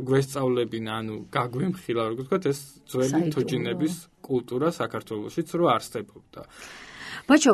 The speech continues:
Speaker 2: ა, მოდი, ჩამოვთვალოთ, ძალიან ისეთი ულამაზესი პერსონაჟები ყავს და ზღაპრის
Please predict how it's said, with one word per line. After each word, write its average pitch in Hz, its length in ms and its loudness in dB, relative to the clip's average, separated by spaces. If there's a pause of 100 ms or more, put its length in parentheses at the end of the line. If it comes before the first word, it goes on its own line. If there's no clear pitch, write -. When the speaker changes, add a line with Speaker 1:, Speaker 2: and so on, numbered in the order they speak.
(140)
Speaker 2:
ა, 226 140 8 (200)
მოდი, 240 400 6
ჩამოვთვალოთ, 185 1080 2 (100)
ძალიან 240 500 2
ისეთი 254 340 2 (120)
ულამაზესი 226 880 6
პერსონაჟები 214 840 4
ყავს 214 340 4
და 302 140 6 (100)
ზღაპრის 220 760 4